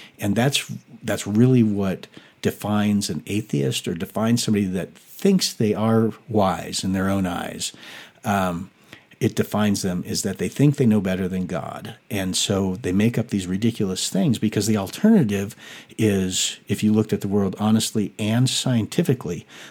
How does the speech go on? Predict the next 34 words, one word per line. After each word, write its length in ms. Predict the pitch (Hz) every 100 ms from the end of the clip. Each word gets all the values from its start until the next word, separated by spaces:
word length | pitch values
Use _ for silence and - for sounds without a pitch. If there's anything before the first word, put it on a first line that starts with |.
| -
the 100 | 101
alternative 560 | 95 - 120 107 101
is 100 | 98
saying, 440 | - 104 98 95 -
"Yes, 260 | - 90 -
there's 200 | - -
a 60 | -
God." 360 | - - 147 - - - - _ -
And, 280 | 90 90 -
and 300 | 104 92 -
they 80 |
don't 140 | 107 107
really 160 | 107
want 180 | 101 98
to 60 | 90
do 200 | 87 107
that 220 | 92 85
because 480 | 85 - 85 82 - - _ -
they 280 | 90 95
want 280 | 90 87 85
to 80 | -
be 280 | 80 92 85
God. 460 | - - - - - - - -
Um, 380 | 104 92 85 - - -
a-, 180 | - 131
and 220 | 139 127
that 300 | 117 131 170
is, 320 | 120 113 117 -
unfortunately, 520 | 107 101 95 - 113
that's 140 | 92 -
part 240 | - 98
of 100 | 92
human 280 | - 90 85
nature, 400 | 101 120 -